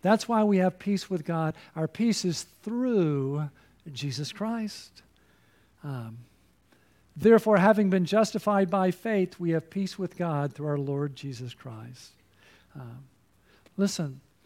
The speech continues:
Jesus models for us what peace with God looks like. Jesus models for us what it's like to have peace within ourselves,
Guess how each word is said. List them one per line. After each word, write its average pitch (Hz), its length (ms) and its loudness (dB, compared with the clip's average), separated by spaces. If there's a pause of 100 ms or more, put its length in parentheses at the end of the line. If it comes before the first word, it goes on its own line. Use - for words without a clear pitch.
(300)
Jesus 208 400 2
models 220 460 6
for 175 120 0
us 165 300 -2
what 175 160 -2
peace 196 240 2
with 208 140 0
God 233 280 0
looks 175 220 0
like. 139 240 -4 (240)
Jesus 240 420 4
models 233 600 4
for 214 160 2
us 185 220 4
what 208 120 4
it's 202 220 0
like 208 400 0
to 180 180 4
have 180 240 4
peace 214 340 2
within 190 280 2
ourselves, 143 500 -2